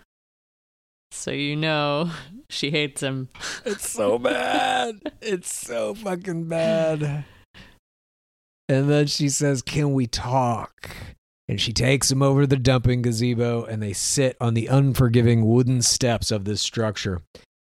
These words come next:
Speaker 2: And she starts going through the process here. She tells him that she thought about quitting after Grippo left,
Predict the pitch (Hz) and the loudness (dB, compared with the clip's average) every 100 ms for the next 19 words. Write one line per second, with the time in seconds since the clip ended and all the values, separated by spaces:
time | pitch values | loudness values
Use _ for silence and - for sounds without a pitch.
0 | _ _ 98 101 101 - - 104 107 110 | _ _ 0 2 2 0 2 2 2 2
1 | 104 - 113 113 - 117 117 110 - 117 | 0 0 0 0 0 2 2 2 0 -2
2 | 104 110 104 - 101 95 104 98 - 95 | 0 0 0 0 0 0 2 2 2 4
3 | 113 113 110 110 104 107 - 113 110 107 | 4 6 4 4 2 0 2 2 2 0
4 | - 156 135 123 - 120 160 160 151 147 | 2 4 4 2 0 0 2 2 2 2
5 | 127 - - | 0 -6 -20